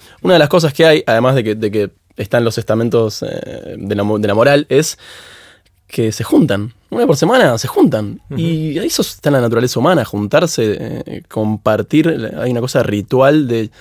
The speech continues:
Speaker 1: juntémonos físicamente en un lugar, porque hay un contexto digital, que está buenísimo,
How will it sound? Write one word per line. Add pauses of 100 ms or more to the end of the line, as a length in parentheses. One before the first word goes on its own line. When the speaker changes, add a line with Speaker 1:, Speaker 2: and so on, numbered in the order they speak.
(140)
Speaker 1:
juntémonos (140)
físicamente
en
un
lugar,
porque (560)
hay
un
contexto
digital,
que
está
buenísimo,